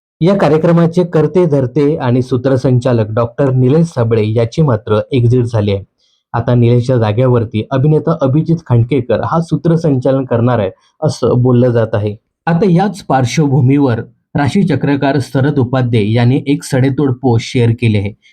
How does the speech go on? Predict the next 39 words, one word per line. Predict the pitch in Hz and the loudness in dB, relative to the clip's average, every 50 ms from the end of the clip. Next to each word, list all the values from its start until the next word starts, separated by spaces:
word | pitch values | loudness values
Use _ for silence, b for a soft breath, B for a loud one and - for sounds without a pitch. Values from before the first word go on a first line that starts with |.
| b b - | b b -2
जी | 165 165 | 0 0
सध्या | 165 156 123 117 127 131 143 | 0 0 0 0 0 -2 -2
सोशल | - - 170 170 165 165 190 185 170 | -2 -2 0 0 0 0 0 2 2
मीडियावर | 147 127 127 131 127 113 98 113 | 2 2 2 0 0 -2 -2 -4
चांगली | 110 - - 120 113 120 120 117 | -6 -4 -2 0 2 2 2 2
चर्चेत | 120 - - 139 127 117 - 135 131 120 | 0 -2 -2 -2 -2 -2 -2 -2 -2 0
आली | 117 107 104 110 | 0 0 0 0
आहे. | 101 95 107 104 - b b b b b _ - | -2 -2 -6 -10 -12 b b b b b _ -2
तर | 123 | -2
या | 123 127 | 0 0
पोस्टमध्ये | 117 120 120 135 139 139 - 147 131 120 127 123 - | 0 0 0 0 0 0 0 0 0 2 0 0 0
त्यांनी | 110 107 107 107 101 | 0 0 0 -2 -2
चला | - 123 113 117 110 | -2 -2 0 0 0
हवा | 101 110 110 113 113 | 0 0 0 2 2
येऊ | 117 120 | 2 2
द्यामध्ये | 113 120 117 117 120 117 120 120 120 | 2 2 2 2 2 2 2 0 0
काम | - 120 110 113 113 | 0 0 0 0 0
करत | - 117 113 117 113 110 | 0 0 0 0 0 -2
असताना | 101 - - - 127 123 120 | -4 -4 -4 -4 -2 0 0
आलेला | 110 104 107 123 127 113 101 92 95 - | 0 0 0 0 0 0 -2 -4 -4 -4
एक | 127 127 123 123 | -4 -4 -4 -2
अनुभव | - 127 117 123 120 123 113 104 - | 0 0 2 2 2 2 0 -2 -4
शेअर | - - 120 113 107 | -4 -2 -2 0 0
केला | 110 - 113 110 107 107 | -2 -2 -2 0 0 0
आहे. | 101 101 104 98 - _ _ _ _ _ _ _ _ _ _ _ _ _ _ _ _ - | -2 -4 -6 -8 -12 _ _ _ _ _ _ _ _ _ _ _ _ _ _ _ _ -2
तर | 190 | 0
या | 202 208 202 | 0 0 0
पोस्टमध्ये | - 175 165 175 165 170 185 175 165 147 143 151 156 165 131 131 | 0 0 0 0 0 0 0 0 0 2 0 0 0 -2 -2 -2
या | 131 135 135 | -2 -2 -2
कार्यक्रमाचे | 131 135 117 120 135 131 135 135 135 135 127 120 139 131 | -2 -2 0 0 0 -2 -2 -2 0 -2 -2 -2 -2 -4
सूत्रसंचालक | - - 123 113 120 123 117 120 127 120 117 117 - 131 120 113 110 - | -2 -4 -2 -2 0 0 0 0 2 2 2 2 0 0 0 0 0 2
निलेश | 127 131 143 147 160 170 170 | 2 2 4 4 2 2 0
साबळे | 165 - 127 113 113 120 120 101 - | 0 -2 -2 -2 0 0 0 -2 -2
यांच्याबद्दल | 113 113 113 113 107 - 135 131 123 123 110 107 123 127 131 127 | 0 0 2 2 2 0 0 0 0 -2 -2 0 0 0 0 -2
शरद | - - 143 143 165 165 131 | -2 -2 -2 0 0 0 0
उपाध्ये | 120 120 131 127 120 117 123 120 | 0 -2 -2 -2 0 0 -2 0
काय | 120 117 117 | 0 0 2
म्हणते | 117 113 107 104 - 117 117 | 2 2 0 0 -2 -2 0
बघा. | 113 113 107 95 98 | 0 0 -2 -2 -4